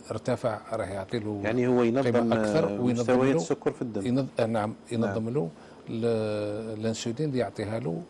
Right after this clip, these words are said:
Speaker 1: ال-، لاباري هذيك اللي تفوت عن طريق هذا الأنبوب وتمشي له في كرشو. ال-،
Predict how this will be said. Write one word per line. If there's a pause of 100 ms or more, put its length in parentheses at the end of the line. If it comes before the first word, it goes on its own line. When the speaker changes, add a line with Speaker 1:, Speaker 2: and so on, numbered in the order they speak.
Speaker 1:
ال-،
لاباري
هذيك (440)
اللي
تفوت
عن
طريق
هذا
الأنبوب
وتمشي
له
في
كرشو. (800)
ال-،